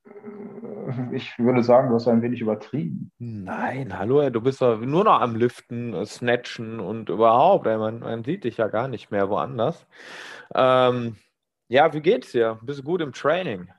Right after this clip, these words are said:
Speaker 1: Ja, ich bin noch ein bisschen kaputt vom Training gerade.
Speaker 2: Das
Speaker 1: Ein
Speaker 2: gibt's doch
Speaker 1: wenig
Speaker 2: nicht. Was
Speaker 1: kon-
Speaker 2: hast du denn gemacht? Was hast du uns denn Schönes mitgebracht?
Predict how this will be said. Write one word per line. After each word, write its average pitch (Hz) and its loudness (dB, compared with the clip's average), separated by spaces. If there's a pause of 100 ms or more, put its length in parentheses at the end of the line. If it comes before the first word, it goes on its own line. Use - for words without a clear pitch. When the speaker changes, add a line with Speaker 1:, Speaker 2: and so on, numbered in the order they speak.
(680)
Speaker 1:
Ja, 143 6
ich 139 2
bin 135 2
noch 131 4
ein 127 0
bisschen 135 -4
kaputt - -6
vom 113 -4
Training 113 2
gerade. 107 -2 (560)
Speaker 2:
Das - -14
Speaker 1:
Ein - -12
Speaker 2:
gibt's 110 -2
doch 127 -2
Speaker 1:
wenig 101 -4
Speaker 2:
nicht. 110 2
Was 107 0
Speaker 1:
kon- 131 -2
Speaker 2:
hast 139 -8
du 147 -8
denn 131 -8
gemacht? 131 -4
Was 117 2
hast 196 2
du 185 -2
uns 180 -4
denn 160 -6
Schönes 170 0
mitgebracht? 110 -4